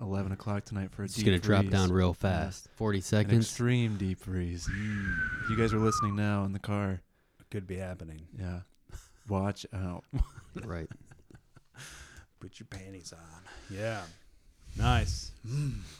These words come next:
Speaker 3: Mm. Yeah, so today we're talking about Joseph.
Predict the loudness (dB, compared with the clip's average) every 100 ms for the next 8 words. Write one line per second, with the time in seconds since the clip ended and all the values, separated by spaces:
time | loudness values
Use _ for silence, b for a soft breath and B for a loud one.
0 | -14 -4 -2 -2 -4 -12 -20 _ _ B
1 | B 4 8 8 6 0 0 4 6 6
2 | 4 4 4 4 4 4 2 -2 2 6
3 | 6 4 -2 -6 -16